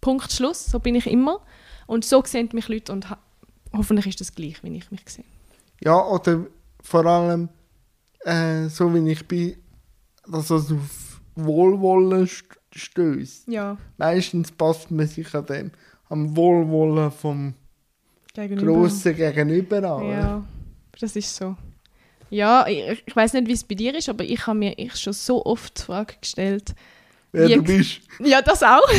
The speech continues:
Speaker 1: <laughs> Aber eben vor allem auch, wie die anderen mich sehen. Wenn ich jemanden kennenlerne, wie sehen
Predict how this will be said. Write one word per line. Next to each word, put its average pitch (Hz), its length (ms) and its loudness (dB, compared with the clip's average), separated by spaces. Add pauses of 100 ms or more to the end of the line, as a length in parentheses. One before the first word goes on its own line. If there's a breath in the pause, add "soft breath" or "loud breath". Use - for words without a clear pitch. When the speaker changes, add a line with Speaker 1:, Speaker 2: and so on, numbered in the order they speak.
(180)
Speaker 1:
<laughs> - 360 -4
Aber 247 240 2
eben 277 200 0
vor 269 140 -8
allem 240 180 2
auch, 226 260 0
wie 233 120 -2
die 226 120 -6
anderen 226 360 -4
mich 214 220 -2
sehen. 214 320 -4 (460 soft breath)
Wenn 233 140 -2
ich 240 80 0
jemanden 240 220 -2
kennenlerne, 202 640 0 (720 soft breath)
wie 233 300 -2
sehen 294 280 -2